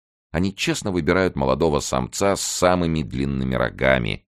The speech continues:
самым алым задом или самыми голубыми чешуйками на гребне. А потом выясняется, что генетический суфлер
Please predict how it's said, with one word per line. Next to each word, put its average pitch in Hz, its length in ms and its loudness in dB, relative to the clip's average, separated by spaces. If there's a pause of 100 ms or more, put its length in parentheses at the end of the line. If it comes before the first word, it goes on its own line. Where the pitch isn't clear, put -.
самым 101 680 0
алым 76 400 4
задом 60 540 0
или 101 300 -4
самыми 76 600 0
голубыми 71 600 -2
чешуйками 67 800 -4
на 53 160 -4
гребне. 52 540 -4 (640)
А - 80 -4
потом 143 300 -2
выясняется, 87 640 -2
что - 160 -8
генетический 69 800 -4
суфлер 127 580 0